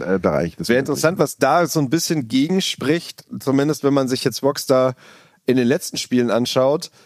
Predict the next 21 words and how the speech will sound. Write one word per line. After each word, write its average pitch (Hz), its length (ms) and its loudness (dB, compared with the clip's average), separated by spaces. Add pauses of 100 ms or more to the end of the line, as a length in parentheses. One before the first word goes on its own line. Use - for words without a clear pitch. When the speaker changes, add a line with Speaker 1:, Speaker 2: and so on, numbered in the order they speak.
(300)
Speaker 2:
ist - 180 0
halt 135 300 0
diese 123 480 2 (400)
extreme 180 1080 0
Angst, 156 800 -2 (540)
dem 131 180 0
Spieler 190 540 0
auch 156 180 0
nur 147 240 0
irgendeine 165 500 0
Form 156 380 0
von 156 260 0
Kontrolle 143 540 0
zu 156 220 -8
geben, 160 360 -2
um 139 220 0
die 127 140 -4
Speaker 1:
Ja, 92 240 0 (100)
okay. 117 200 -6
Speaker 2:
vorgesehene 165 800 0
Erfahrung 147 920 0